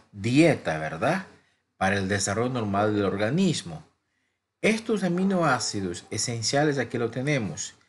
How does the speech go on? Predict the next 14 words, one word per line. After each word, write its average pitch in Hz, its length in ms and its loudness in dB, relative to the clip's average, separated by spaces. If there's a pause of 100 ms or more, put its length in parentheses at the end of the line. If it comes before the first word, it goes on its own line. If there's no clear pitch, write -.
(240)
la 90 200 -2
arginina, 170 880 0 (320)
la - 140 -4
histidina, 165 840 -2 (320)
isoleucina, 151 1080 0
leucina, 139 800 -2 (460)
lisina, 156 640 0 (640)
este, 104 260 2
leucina, 147 840 2
lesina, 135 680 -2 (460)
metionina, 135 720 0
fenilalanina, 151 920 0 (360)
treonina, 131 720 0
triptofano 139 720 -4